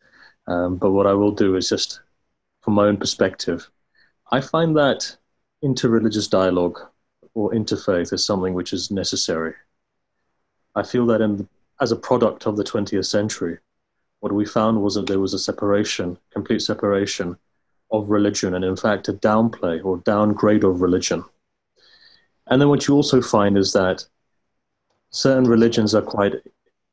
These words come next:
exclusive, and one does find that within, um, some of the major religions, uh, there are tendencies in particular conservative circles to be exclusive.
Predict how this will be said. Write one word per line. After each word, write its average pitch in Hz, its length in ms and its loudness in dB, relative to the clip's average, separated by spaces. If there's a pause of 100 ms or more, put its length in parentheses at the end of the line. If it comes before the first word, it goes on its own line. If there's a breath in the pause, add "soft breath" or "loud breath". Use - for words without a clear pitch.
exclusive, - 840 -2 (760)
and 101 220 -2
one 107 160 2
does 117 160 2
find 95 300 0
that 95 80 2
within, 101 440 0 (360)
um, 92 360 -2
some 101 180 -2
of 98 80 0
the 95 320 0
major 113 420 2
religions, 98 720 0 (540)
uh, 101 200 0
there 110 240 4
are 117 100 4
tendencies 110 840 -2 (640)
in 117 100 0
particular 117 420 -2
conservative 101 640 -2
circles 107 560 -2
to 104 100 -4
be 95 120 -2
exclusive. 92 580 -4